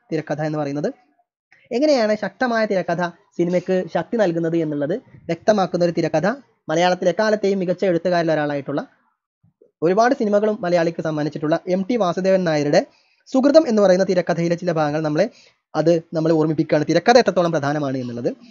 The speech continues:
ഇങ്ങനെ ഒരേ സമയം കലയെക്കുറിച്ചാണ് ഒന്നാമത്തെ ലേഖനം വരുന്നത്, സാഹിത്യത്തെക്കുറിച്ചാണ് രണ്ടാമത്തേത് വരുന്നത്, മൂന്നാമത്തേത് മാധ്യമം എന്ന രീതിയിൽ ഇങ്ങനെ കൃത്യമായിട്ട് ഈ പാഠഭാഗങ്ങൾ കല, സാഹിത്യം, മാധ്യമം എന്ന രീതിയിൽ നമുക്ക് മനസ്സിലാക്കാനുള്ള രീതിയിലാണ്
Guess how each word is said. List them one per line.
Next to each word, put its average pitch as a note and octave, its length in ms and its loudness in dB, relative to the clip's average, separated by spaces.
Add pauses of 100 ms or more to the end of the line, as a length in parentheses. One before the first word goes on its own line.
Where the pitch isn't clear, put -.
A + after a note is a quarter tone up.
(160)
ഇങ്ങനെ D#3 240 0 (400)
ഒരേ D3+ 220 2
സമയം G3+ 320 0 (280)
കലയെക്കുറിച്ചാണ് G3 640 4
ഒന്നാമത്തെ F3 440 2
ലേഖനം D#3+ 360 0
വരുന്നത്, C#3+ 300 0 (360)
സാഹിത്യത്തെക്കുറിച്ചാണ് G3 840 2 (220)
രണ്ടാമത്തേത് E3 500 2
വരുന്നത്, D#3 340 0 (460)
മൂന്നാമത്തേത് F#3+ 460 2 (120)
മാധ്യമം F3+ 440 0
എന്ന E3 140 -2
രീതിയിൽ D3+ 300 -4 (300)
ഇങ്ങനെ C#4 220 4
കൃത്യമായിട്ട് B3 640 2
ഈ A3 40 -2
പാഠഭാഗങ്ങൾ E3+ 560 -2 (280)
കല, E3 180 2 (240)
സാഹിത്യം, E3 420 -4
മാധ്യമം F3+ 460 0
എന്ന E3+ 160 -4
രീതിയിൽ D#3+ 280 -2
നമുക്ക് D#3 260 -6 (280)
മനസ്സിലാക്കാനുള്ള C#3+ 680 -6
രീതിയിലാണ് C#3 460 -6